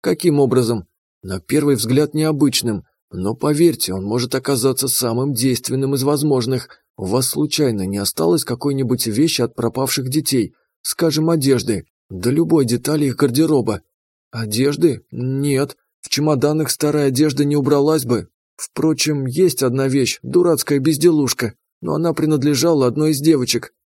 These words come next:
«Прекрасно!» воскликнула Ольга. «Главное, чтобы эта девочка хотя бы раз держала эту безделушку в своих руках. А как это может помочь?» Ольга молча показала жестом на своего пса, который тут же навострил ушки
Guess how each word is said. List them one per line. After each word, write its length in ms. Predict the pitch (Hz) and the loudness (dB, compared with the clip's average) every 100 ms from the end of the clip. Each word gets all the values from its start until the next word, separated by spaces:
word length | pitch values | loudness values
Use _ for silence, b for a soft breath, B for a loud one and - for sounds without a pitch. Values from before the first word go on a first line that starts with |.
| _ - | _ -4
«Прекрасно!» 720 | 180 - 185 160 127 113 85 _ | -2 2 2 2 2 -2 -4 _
воскликнула 720 | - 165 - 135 131 127 127 | 0 0 2 0 0 0 2
Ольга. 400 | 139 135 113 104 - _ _ - | 4 4 2 -2 -6 _ _ -8
«Главное, 540 | 101 110 143 143 120 | -2 0 0 0 -2
чтобы 340 | - 120 113 | -4 -4 -2
эта 140 | 120 117 | -2 -2
девочка 480 | 107 151 151 - 90 | 0 0 0 -4 -8
хотя 320 | 95 - 120 | -6 -2 0
бы 160 | 127 | 2
раз 260 | 127 143 233 | 2 0 0
держала 520 | - 110 98 135 143 | -2 -2 0 2 2
эту 160 | 131 107 | 0 -2
безделушку 580 | 95 107 117 143 - 123 | -2 0 2 0 0 -4
в 60 | |
своих 280 | - 127 127 | 0 -2 0
руках. 440 | 147 135 127 - - _ _ _ _ | -2 0 -2 -4 -12 _ _ _ _
А 160 | - 165 | -6 0
как 200 | 190 135 | 0 0
это 140 | 135 | 0
может 320 | 135 131 120 | 0 0 -2
помочь?» 440 | - 147 139 113 - _ _ _ | -2 0 0 -2 -8 _ _ _
Ольга 340 | - 98 135 151 | -2 -2 2 0
молча 400 | 139 156 151 123 | 2 0 0 -4
показала 540 | - - 113 131 123 | -4 -2 2 2 2
жестом 400 | 107 135 135 123 | 2 2 2 -2
на 60 | 117 | -2
своего 340 | - 117 131 | 0 2 2
пса, 400 | 131 - 127 101 - _ | 0 0 0 -2 -10 _
который 380 | 90 85 107 107 | -8 -2 0 0
тут 300 | - 135 123 | 0 0 2
же 80 | 127 | 0
навострил 580 | 117 113 - 123 117 | 2 0 0 0 2
ушки 440 | 110 123 - 147 | 2 0 0 0